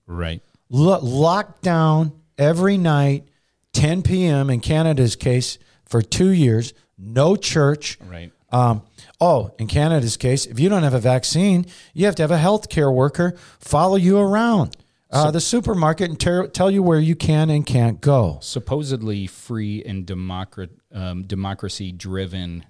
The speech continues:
Speaker 1: countries, supposedly, and have been shut down and,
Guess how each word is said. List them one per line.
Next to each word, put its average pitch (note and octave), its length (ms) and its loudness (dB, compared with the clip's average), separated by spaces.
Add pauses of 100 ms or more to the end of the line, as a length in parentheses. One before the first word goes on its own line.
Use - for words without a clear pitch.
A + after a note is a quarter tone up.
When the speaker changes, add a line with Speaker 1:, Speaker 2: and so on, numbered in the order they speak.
(180)
Speaker 1:
countries, E2+ 880 -10 (340)
supposedly, E2 840 -8 (600)
and G2 240 -6
have F#2 300 -10
been F#2 420 -8
shut - 460 -12
down E2 460 -12 (140)
and, D#2+ 480 -12